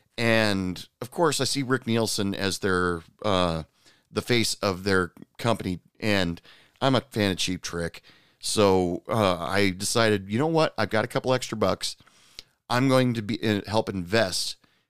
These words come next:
in Rockin' Vodka. And I've got some stuff on the way. It's gonna be pretty cool. Keep an eye on my TikTok channel at Hey Bartender Podcast, and I'll show you what that stuff is.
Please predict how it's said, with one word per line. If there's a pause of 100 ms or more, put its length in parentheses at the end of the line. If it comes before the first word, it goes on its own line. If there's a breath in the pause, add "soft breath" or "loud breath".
(140)
in
Rockin'
Vodka. (520 soft breath)
And (140)
I've
got
some
stuff
on
the
way.
It's
gonna
be
pretty
cool.
Keep
an
eye
on
my
TikTok
channel (300 soft breath)
at
Hey
Bartender
Podcast,
and
I'll
show
you
what
that
stuff
is.